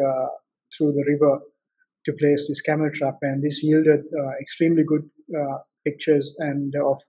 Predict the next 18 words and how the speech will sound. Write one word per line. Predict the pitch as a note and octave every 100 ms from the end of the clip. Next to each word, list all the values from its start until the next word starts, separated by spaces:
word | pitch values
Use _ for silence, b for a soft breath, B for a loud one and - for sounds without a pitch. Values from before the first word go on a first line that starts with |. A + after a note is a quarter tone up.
| _
various | D3 D3 D3 C#3 C#3
wildlife, | C#3 C#3 C3 C3 -
from | C3 C3
leopards, | C3+ - C#3 C3 - b b b b _
bears, | - D#3+ D3+ D3 D3 - - F3+
elephants, | D3+ D3 D3+ C#3+ -
and, | C#3+ C#3 C#3
uh, | C#3 C3+ C3+
fishing | D#3 - D3 D3
cats, | C#3+ - - - _ -
and | C3
also | C3+ - C#3+ C3+
a | B2+
jungle | C3+ C3+ C3+ -
cat. | B2+ - _ _ B B B B _ _ _ - -
Uh, | C#3+ C#3+ D3 - -
but | D#3+ D#3+
despite | E3+ - G3+ G3